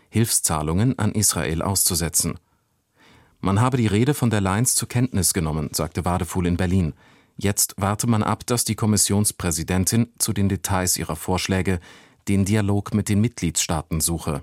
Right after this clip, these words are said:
betonte der C-D-U-Politiker. Bundesinnenminister Dobrindt reagierte mit Unverständnis. Er sehe mit äußerster Skepsis, was offensichtlich in Brüssel entschieden worden sei.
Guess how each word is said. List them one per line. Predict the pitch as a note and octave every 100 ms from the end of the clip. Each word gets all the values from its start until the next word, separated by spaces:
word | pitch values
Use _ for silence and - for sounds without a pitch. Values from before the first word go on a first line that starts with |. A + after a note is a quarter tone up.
| -
betonte | D#2 - F2 D#2+ -
der | D#2+
C-D-U-Politiker. | - E2+ F2 G#2 F#2 D#2+ - E2 D#2+ C2 _ _ _ _ - - - - -
Bundesinnenminister | A2 A2 - A#2+ B2+ A#2 G#2 G2 G2 F2
Dobrindt | F#2 G#2 F2 D#2+ D2+ -
reagierte | - F#2+ F2+ E2+ A2 -
mit | G#2+ -
Unverständnis. | B2 - F#2 E2 D#2 - E2 - - - - _ _ _ -
Er | D#2+ E2+
sehe | F#2+ G2+
mit | G2 -
äußerster | F#2+ F#2+ G2+ -
Skepsis, | G2 G#2+ - - E2+ -
was | E2 -
offensichtlich | E2+ F#2+ G2 - G2+ -
in | G2+
Brüssel | F2 G2+ - F#2
entschieden | - F2 - B2 G2
worden | E2 D2+ D#2+
sei. | F2 E2+ D#2